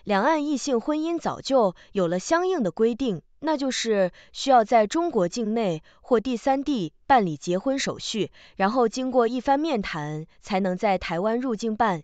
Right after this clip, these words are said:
结婚登记。同性伴侣也要走这条路，不过问题是，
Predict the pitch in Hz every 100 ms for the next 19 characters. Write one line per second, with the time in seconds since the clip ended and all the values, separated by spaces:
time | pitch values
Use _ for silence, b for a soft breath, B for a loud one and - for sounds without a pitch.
0 | _ - 175 - 226 220 220 - 180 -
1 | _ _ _ _ - 226 269 381 311 330
2 | 262 180 151 147 b _ 185 196 311 190
3 | 147 233 208 165 147 180 - b b -
4 | 233 349 370 392 269 196 190 - 214 165